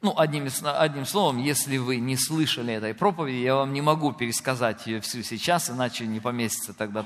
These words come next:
то, что я приготовил на сегодня. А, я вам порекомендую только, возьмите ее в записи и обязательно прослушайте. Это очень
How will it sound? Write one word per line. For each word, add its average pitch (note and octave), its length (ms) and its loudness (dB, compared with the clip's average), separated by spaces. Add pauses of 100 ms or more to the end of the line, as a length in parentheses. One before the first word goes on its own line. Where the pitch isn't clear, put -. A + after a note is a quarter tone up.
то, A#2+ 120 -2
что A2+ 200 -4
я G#2 80 -2
приготовил G#2+ 500 -6
на G#2 100 -6
сегодня. F3 440 -2 (420)
А, B2 260 0
я D#3+ 200 6
вам D#3 180 4
порекомендую F3+ 800 4
только, A#2+ 280 -2
возьмите E3+ 600 4
ее A#2+ 220 -2
в A#2+ 60 -6
записи F#3 480 2
и - 20 2
обязательно G#3 500 0
прослушайте. B2+ 600 -4
Это D3 140 -2
очень F#3+ 300 0